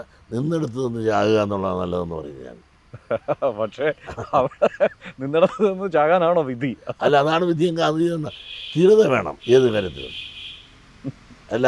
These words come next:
Speaker 1: അങ്ങോട്ടും ചാടി ഇങ്ങോട്ടും ചാടി, രാവിലെ ഒരാളുടെ കൂടെ, ഉച്ചയ്ക്ക് വേറെ ആളുടെ കൂടെ, വൈകുന്നേരം, അതൊക്കെ ശരി.
Speaker 2: ഇങ്ങനെ ഈ ബി ഡി ജെ എസിനെ പോലും മരിക്കാൻ അനുവദിക്കുന്നത്, അവിടെ നിന്ന് മരിക്കാൻ അനുവദിക്കുന്നതിൻ്റെ ഒരു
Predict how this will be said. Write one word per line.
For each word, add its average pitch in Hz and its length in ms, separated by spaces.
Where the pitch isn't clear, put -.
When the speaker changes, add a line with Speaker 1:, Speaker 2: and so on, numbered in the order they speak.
Speaker 1:
അങ്ങോട്ടും 151 380
ചാടി 143 220
ഇങ്ങോട്ടും 131 400
ചാടി, 107 200
രാവിലെ 123 360
ഒരാളുടെ 113 300
കൂടെ, 98 180
ഉച്ചയ്ക്ക് 113 320
വേറെ 107 200
ആളുടെ 104 160
കൂടെ, 95 200
വൈകുന്നേരം, 104 320
അതൊക്കെ 117 280
ശരി. 139 80
Speaker 2:
ഇങ്ങനെ 190 260
ഈ - 100
ബി 151 120
ഡി 196 140
ജെ 208 100
എസിനെ 202 280
പോലും 185 260
മരിക്കാൻ 175 380
അനുവദിക്കുന്നത്, 135 480
അവിടെ 151 220
നിന്ന് 180 280
മരിക്കാൻ 175 340
അനുവദിക്കുന്നതിൻ്റെ 151 540
ഒരു 160 80